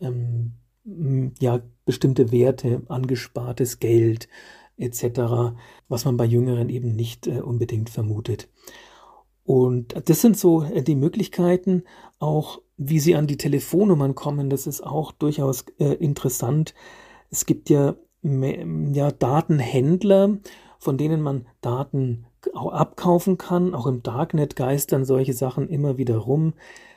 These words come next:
Wenn jemand mal in seinem Leben irgendwann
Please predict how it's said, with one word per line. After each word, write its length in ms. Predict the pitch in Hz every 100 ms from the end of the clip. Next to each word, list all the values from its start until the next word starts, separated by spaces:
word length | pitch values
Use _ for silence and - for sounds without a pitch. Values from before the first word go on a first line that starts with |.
| _
Wenn 540 | 170 127 139 139 139 -
jemand 420 | 135 156 147 127
mal 280 | 123 127 170
in 180 | 147
seinem 320 | 131 135 135 123
Leben 340 | 131 135 135
irgendwann 720 | 139 135 123 123 127 135